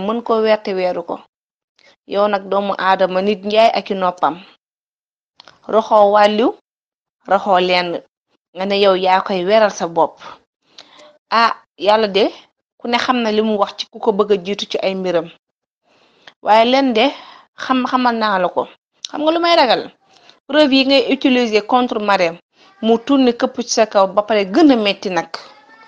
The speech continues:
Moo tax si nga maanu dafa baax. Maanu dafa baax de.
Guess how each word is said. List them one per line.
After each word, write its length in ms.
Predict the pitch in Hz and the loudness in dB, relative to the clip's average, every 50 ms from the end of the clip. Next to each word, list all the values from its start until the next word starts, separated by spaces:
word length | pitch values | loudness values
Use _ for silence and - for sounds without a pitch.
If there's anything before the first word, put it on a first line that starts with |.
| - - - - - - _ _ - | -20 -20 -20 -20 -20 -20 _ _ -10
Moo 100 | - 220 | -4 -2
tax 160 | 233 240 233 | -2 -2 0
si 80 | - | 0
nga 140 | 269 254 233 | 0 0 0
maanu 400 | 233 233 220 208 202 196 185 170 | 0 2 2 2 2 2 0 0
dafa 240 | 156 165 170 - 185 | 0 0 -2 -2 -2
baax. 300 | - 147 147 147 160 - - - - - - _ _ _ _ _ _ _ _ _ _ _ _ _ _ _ _ _ _ - | 0 2 2 2 0 -2 -6 -10 -12 -14 -16 _ _ _ _ _ _ _ _ _ _ _ _ _ _ _ _ _ _ -6
Maanu 300 | - 214 226 247 247 240 | 0 0 2 2 2 0
dafa 220 | 254 269 285 302 | 0 0 0 0
baax 280 | 269 294 330 339 349 294 | 2 2 2 2 0 -2
de. 100 | 302 | -2